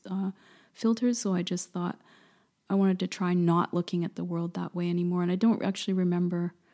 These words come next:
exactly what that was all about. I think I started to get a little worried that it was too fatalistic or something, and I started to get a little spooked, and I, I started to distance myself from it. And then in the early two thousands, there were a lot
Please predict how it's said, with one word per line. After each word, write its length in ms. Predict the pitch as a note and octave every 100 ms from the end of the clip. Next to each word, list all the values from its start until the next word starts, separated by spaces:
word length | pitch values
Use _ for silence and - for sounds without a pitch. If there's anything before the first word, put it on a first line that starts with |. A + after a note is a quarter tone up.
| _ _ _
exactly 600 | F3 - F#3+ F#3 - F3+
what 260 | F3 E3+ -
that 200 | F3+ -
was 180 | F3+
all 160 | F3 E3+
about. 260 | E3+ F3 -
I 60 | F#3+
think 280 | - G#3
I 20 | G3+
started 380 | - F#3+ F#3
to 100 | F#3
get 140 | F3+ F3
a 60 |
little 260 | F3 F3 E3+
worried 460 | E3+ F3 E3+ F3 E3+
that 120 | E3+
it 100 | -
was 260 | E3 -
too 460 | - - F3 E3+ E3 _ _ _ _ _ -
fatalistic 840 | - F3+ F3 E3 E3+ - E3 -
or 60 | E3
something, 580 | - D#3+ - D#3+ D#3+
and 260 | D#3+ D#3 D#3 - _ _ _ _ _ _ _ _ -
I 60 |
started 220 | F#3+ F#3+
to 40 | F3+
get 80 | F#3
a 60 |
little 180 | E3+ E3+
spooked, 560 | - - F3+ - - -
and 100 | E3
I, 120 | D#3+ - _ -
I 40 | F3
started 320 | - F#3+ F3
to 80 | F3
distance 460 | F3 E3+ F3+ E3+ D#3+
myself 400 | E3 - - F#3
from 260 | - F#3
it. 160 | F3+ - _ _ - _ _ _ _ - - _
And 120 | G3
then 140 | G3+ G3+
in 80 | G3+
the 140 | G3
early 240 | F#3+ F#3+ G3
two 160 | -
thousands, 500 | F#3 F3+ F#3 F#3+ F3+
there 140 | F3+ F3
were 140 | F3
a 60 | F3
lot 280 | E3+ E3+